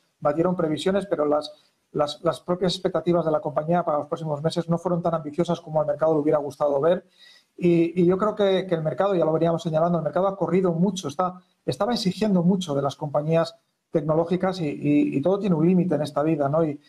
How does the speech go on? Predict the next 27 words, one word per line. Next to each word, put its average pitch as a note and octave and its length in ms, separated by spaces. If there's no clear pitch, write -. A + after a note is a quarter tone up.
y, D3 500
y D3 40
el D3 100
mercado F3+ 360
parece F3+ 260
estar F#3 240
despertando F3 760
a D#3 60
esta E3 220
realidad E3+ 540
de E3 100
que E3 80
aunque D#3+ 200
las D3 160
compañías D#3 420
tecnológicas G3+ 540
sigan E3+ 240
siendo D#3 260
líderes, G3 340
que G3 60
aunque D3 160
sea E3 120
un E3 60
sector E3+ 340
en D#3 120
el C#3 60
que, D3+ 220